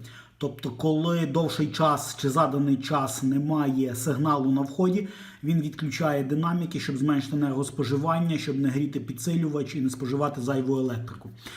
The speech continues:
І при появі вхідного сигналу знову переходить в режим активності.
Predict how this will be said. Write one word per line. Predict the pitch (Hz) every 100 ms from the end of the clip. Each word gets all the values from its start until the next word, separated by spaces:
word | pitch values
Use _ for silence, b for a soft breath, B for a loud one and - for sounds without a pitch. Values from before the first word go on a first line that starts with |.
| B B
І |
при | 147 165
появі | - 160 175 151 147 147 143
вхідного | 143 - 151 151 147
сигналу | 139 156 147 180 165 131
знову | 151 156
переходить | 139 127 123 143 131
в | 117
режим | 131 123 143
активності. | 127 - 120 110 107 -